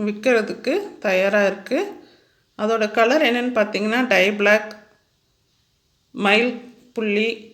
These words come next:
செங்கருப்பு, வெள்ளை, இந்த கலர்ல எல்லாம் அவைலபிளா இருக்கு. உங்களுக்கு யாருக்காவது சேவல்கள் தேவைப்பட்டா டிஸ்கிரிப்ஷனில் நம்பர் கொடுக்குறேன், அதுல கால் பண்ணி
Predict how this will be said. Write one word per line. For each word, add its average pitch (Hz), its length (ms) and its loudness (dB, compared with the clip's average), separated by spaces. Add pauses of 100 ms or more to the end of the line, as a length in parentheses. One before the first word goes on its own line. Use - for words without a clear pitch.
(1120)
செங்கருப்பு, 220 640 2 (760)
வெள்ளை, 226 360 2 (220)
இந்த 208 120 0 (100)
கலர்ல 220 340 2
எல்லாம் 254 240 0
அவைலபிளா 190 480 0
இருக்கு. 180 240 -4 (420)
உங்களுக்கு 226 400 -2
யாருக்காவது 254 580 2 (600)
சேவல்கள் 240 600 4
தேவைப்பட்டா 208 580 0 (300)
டிஸ்கிரிப்ஷனில் 233 680 -4
நம்பர் 196 340 -4
கொடுக்குறேன், 185 400 -4 (540)
அதுல 208 320 0
கால் 240 280 2
பண்ணி 226 240 -2